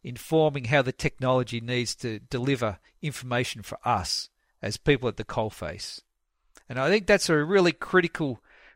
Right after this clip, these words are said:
point of what we've, we've tried to do and why we find, um, when the adoption is finally there, there's a thirst for the, there's a thirst for even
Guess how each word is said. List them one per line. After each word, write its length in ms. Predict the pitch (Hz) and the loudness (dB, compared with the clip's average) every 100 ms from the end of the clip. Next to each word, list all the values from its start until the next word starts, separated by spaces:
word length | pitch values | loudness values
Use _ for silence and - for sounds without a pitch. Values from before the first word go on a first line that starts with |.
| _ | _
point 320 | - 170 151 | -2 2 4
of 80 | 131 | 2
what 200 | 131 139 | 0 0
we've, 400 | 131 123 117 117 - | 0 -2 -2 -8 -10
we've 220 | 131 120 | -8 -8
tried 320 | - 156 139 | 2 4 4
to 80 | - | 2
do 300 | 110 135 127 | -2 0 2
and 160 | 120 123 | 0 0
why 320 | 135 131 120 _ _ _ _ _ _ - - | 4 4 2 _ _ _ _ _ _ -20 -10
we 120 | 131 | -8
find, 580 | 120 151 139 135 131 120 | -2 4 6 4 2 -2
um, 440 | 127 117 110 110 - _ _ _ _ | -2 0 -2 -6 -20 _ _ _ _
when 260 | 131 131 135 | -4 -4 -2
the 120 | 131 | -2
adoption 720 | 123 156 185 - 143 117 110 _ _ _ | 0 4 4 2 -2 -2 -12 _ _ _
is 200 | - 123 | -10 -8
finally 560 | - 139 135 131 117 110 | -2 2 2 2 -2 -2
there, 560 | 101 147 147 87 95 - _ _ _ _ _ _ _ _ _ _ _ _ _ _ _ _ | 0 2 2 0 -6 -14 _ _ _ _ _ _ _ _ _ _ _ _ _ _ _ _
there's 200 | - 131 | -4 -2
a 80 | 120 | -2
thirst 460 | 107 - 165 143 - | -4 4 6 6 2
for 140 | - | -2
the, 280 | 123 110 - - - _ - | 0 0 -2 -10 -20 _ -4
there's 220 | 131 120 | -2 -2
a 60 | |
thirst 560 | 113 - 170 156 139 - | -6 2 6 6 4 -2
for 280 | - 135 123 | -4 2 2
even 240 | 120 113 | 2 -6